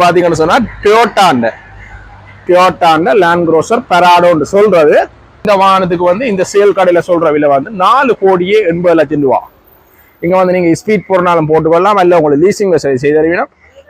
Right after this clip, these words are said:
நீங்க நேரடியா வந்து பார்க்கலாம், இல்ல நீங்க ரெடி காசுக்கு எடுக்கிறோம்னு சொன்னாலும், இப்ப உங்களுக்கு வந்து விலையில கொஞ்சம் டிஸ்கவுண்ட் பண்ணி உங்களுக்கு பார்த்து வெட்டி தருவீங்க. அதே மாதிரி இங்கால ஒரு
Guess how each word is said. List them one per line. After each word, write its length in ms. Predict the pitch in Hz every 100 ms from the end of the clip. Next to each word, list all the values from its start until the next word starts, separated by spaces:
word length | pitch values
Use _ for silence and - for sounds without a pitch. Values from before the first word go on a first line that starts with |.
| -
நீங்க 140 | 190 196
நேரடியா 320 | 190 185 185 180
வந்து 160 | 165 170
பார்க்கலாம், 280 | 160 214 233
இல்ல 100 | 208 208
நீங்க 140 | 202 180
ரெடி 100 | 185 185
காசுக்கு 280 | 175 170 160
எடுக்கிறோம்னு 480 | 147 160 156 147 151
சொன்னாலும், 340 | 147 151 233 220 180 151 - - 165 -
இப்ப 100 | 156 156
உங்களுக்கு 300 | 170 180 170
வந்து 140 | 196 185
விலையில 240 | 185 185 175
கொஞ்சம் 240 | 185 180
டிஸ்கவுண்ட் 380 | 180 - 196 180
பண்ணி 160 | 170 220 302 _ - - -
உங்களுக்கு 300 | 180 185 196 175
பார்த்து 260 | 170 165 170
வெட்டி 200 | 156 160 160
தருவீங்க. 380 | 165 147 175 359 - _ -
அதே 140 | 220 262 233
மாதிரி 200 | 220 233 - _ _ _ _ 220
இங்கால 280 | 254 233
ஒரு 80 | 214